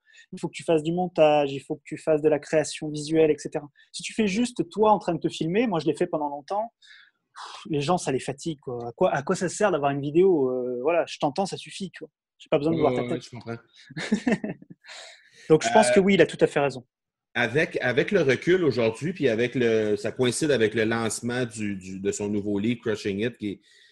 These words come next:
Speaker 2: qui était, euh, qui a été publié il y a quelques, quelques jours à peine. Euh, qu'est-ce, c'est quoi le, le, le, le, comment je pourrais dire, la retombée de cette, de cette entrevue-là que t'as réussi à avoir avec Gary Vaynerchuk ? Euh,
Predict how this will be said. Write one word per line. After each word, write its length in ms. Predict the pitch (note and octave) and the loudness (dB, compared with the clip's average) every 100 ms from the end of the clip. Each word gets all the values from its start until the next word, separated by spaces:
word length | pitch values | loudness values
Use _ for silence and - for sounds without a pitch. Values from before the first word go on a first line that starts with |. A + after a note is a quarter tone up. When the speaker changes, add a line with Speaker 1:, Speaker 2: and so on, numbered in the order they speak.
| _ - | _ -6
Speaker 2:
qui 140 | G#2+ | -6
était, 380 | G2+ A2 G#2 G2+ | -2 0 2 2
euh, 260 | F#2+ F#2 F2+ | 2 0 -2
qui 100 | G2 | -4
a 40 | |
été 120 | G2+ | -4
publié 300 | G#2+ F#2+ G2+ | -8 -6 -2
il 40 | A#2 | 0
y 20 | |
a 60 | G2 | 0
quelques, 600 | G#2 G2 G#2 G2 F2+ F2+ | -2 0 0 2 0 -2
quelques 320 | G2 F#2+ F2+ | -4 -2 -2
jours 440 | E2+ F#2+ C#3+ C#3 | -2 -6 -6 -8
à 60 | F2+ | -6
peine. 320 | G#2+ F3+ F#3+ - _ _ - | -8 -6 -10 -14 _ _ -4
Euh, 500 | G2 C#3 - G2 F#2 - _ _ _ _ _ _ _ _ _ - _ _ _ _ _ _ _ _ _ _ | -2 0 -2 -4 -8 -14 _ _ _ _ _ _ _ _ _ -20 _ _ _ _ _ _ _ _ _ _
qu'est-ce, 300 | F3+ F3+ - - | -6 -4 -8 -14
c'est 540 | - - - - C3+ | -18 -16 -10 -2 0
quoi 160 | G3 F3+ | 2 4
le, 120 | B2+ | 4
le, 140 | G#2+ | 4
le, 180 | G2+ G2 | 0 -2
le, 280 | F#2+ F#2+ F2+ | -4 -6 -8
comment 220 | A2 A2 | -8 -8
je 80 | - | -8
pourrais 160 | G2 F2 | -8 -6
dire, 200 | G2 G2 - _ _ _ _ _ | -8 -8 -18 _ _ _ _ _
la 180 | A2 A2 | -6 -2
retombée 640 | B2 E3 E3+ C3+ A#2 D3 | 0 2 4 2 4 2
de 100 | B2+ | 2
cette, 360 | G#2+ A#2 A2 G#2+ | 0 -2 -4 -4
de 180 | G2 G2 | -4 -4
cette 220 | A2 A2+ | -4 -4
entrevue-là 540 | A#2+ B2+ G#2 G#2+ A#2+ | -4 -2 -2 0 -2
que 60 | B2 | -2
t'as 120 | G#2+ | -2
réussi 420 | G2+ G2 - B2 | -2 -4 -6 -4
à 100 | G#2+ | -4
avoir 300 | F2+ G#2 A2 | -2 -2 -2
avec 200 | G2 F2+ F2+ | -2 -4 -2
Gary 220 | F#2 F#2+ | -2 0
Vaynerchuk ? 480 | G2+ F2+ E2+ B2 - | -2 -2 -6 -10 -6
Euh, 220 | G#2 F#2 | -4 -4